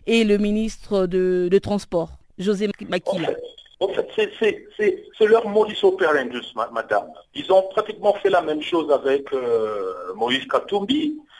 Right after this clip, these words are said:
Speaker 2: quand, quand, quand, quand, quand il a atterri. Donc c'est pratiquement leur mode-, modus operandi. Donc ils veulent à tout prix retarder et nous empêcher à battre campagne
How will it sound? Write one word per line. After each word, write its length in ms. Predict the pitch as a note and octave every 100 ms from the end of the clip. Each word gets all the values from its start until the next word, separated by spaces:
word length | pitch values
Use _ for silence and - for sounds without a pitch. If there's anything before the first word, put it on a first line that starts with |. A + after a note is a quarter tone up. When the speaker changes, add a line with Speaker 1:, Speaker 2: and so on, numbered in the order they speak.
| - -
Speaker 2:
quand, 240 | C#3 B2+
quand, 260 | - C3+ B2
quand, 300 | - A#2+ A#2
quand, 260 | - A2+ A2
quand 120 | C3 A2+
il 140 | A2+
a 60 | G2+
atterri. 640 | - D3 C#3+ B3+ C4+ - - -
Donc 160 | D3 -
c'est 100 | D#3+
pratiquement 680 | D3+ A3+ - - A3+ G#3+ - - -
leur 320 | C3+ E3 D#3+
mode-, 440 | C3+ F3+ F#3 F3 - D3 C3 C#3
modus 320 | E3 E3+ -
operandi. 580 | D#3+ C3 B2+ C#3 D4 - - - _
Donc 140 | C#3+ -
ils 100 | C#3+
veulent 180 | - F3+
à 80 | D#3+
tout 320 | - - D#3+
prix 240 | - F3 B2
retarder 1000 | - A3 - A#3 - - A#3+ D4 F#4 - - _ -
et 140 | D3
nous 240 | D#3+ -
empêcher 680 | D#3+ - - G#3 - D3 C#3+ E3
à 100 | D#3+
battre 300 | D#3 D#3 -
campagne 420 | F3+ - -